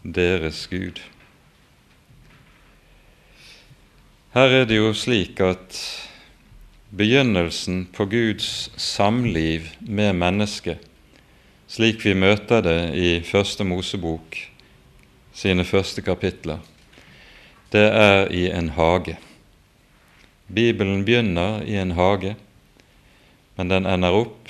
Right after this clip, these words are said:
i en by, den hellige byen som stiger ned fra himmelen, fra Gud. Og det som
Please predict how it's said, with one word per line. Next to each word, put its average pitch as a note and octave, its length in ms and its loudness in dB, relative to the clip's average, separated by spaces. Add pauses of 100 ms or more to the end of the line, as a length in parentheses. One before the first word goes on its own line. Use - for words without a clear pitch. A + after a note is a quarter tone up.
(460)
i G2+ 160 -2
en F#2 140 -2
by, C#2 180 -4 (480)
den F2 300 -4
hellige G2 420 4
byen G2 380 0 (640)
som F#2+ 160 -4
stiger F#2 480 -2
ned E2 320 0 (400)
fra F2+ 240 -4
himmelen, E2 460 -4 (500)
fra F#2+ 240 -2
Gud. F2 300 -6 (3250)
Og A2 160 -2
det C#3 160 6
som G#2 380 4